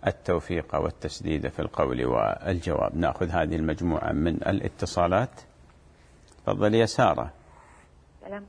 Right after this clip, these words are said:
Speaker 2: عليكم ورحمة الله.
Speaker 1: عليكم السلام ورحمة الله وبركاته.
Speaker 2: كيف حالكم يا شيخ؟
Speaker 1: أهلاً وسهلاً.
Speaker 2: يا شيخي، سمعت بأن استخدام ورق السدر مع الماء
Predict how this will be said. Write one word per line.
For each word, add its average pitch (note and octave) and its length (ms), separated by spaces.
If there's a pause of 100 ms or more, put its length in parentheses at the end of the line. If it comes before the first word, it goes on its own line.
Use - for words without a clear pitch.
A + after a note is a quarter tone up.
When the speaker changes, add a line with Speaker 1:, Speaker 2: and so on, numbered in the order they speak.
Speaker 2:
عليكم G#3 280
ورحمة F#3+ 380
الله. F#3 260 (300)
Speaker 1:
عليكم G2+ 360
السلام F#2+ 560
ورحمة - 240
الله F2 180
وبركاته. - 540 (680)
Speaker 2:
كيف G3+ 180
حالكم F3 460
يا F3 60 (100)
شيخ؟ E3+ 220
Speaker 1:
أهلاً E2+ 460
وسهلاً. D#2+ 440 (1120)
Speaker 2:
يا F#3 120
شيخي، B3+ 680
سمعت G3+ 500
بأن A3+ 960 (680)
استخدام G3 800 (240)
ورق G3+ 400
السدر A#3+ 500
مع G#3+ 320
الماء F#3 440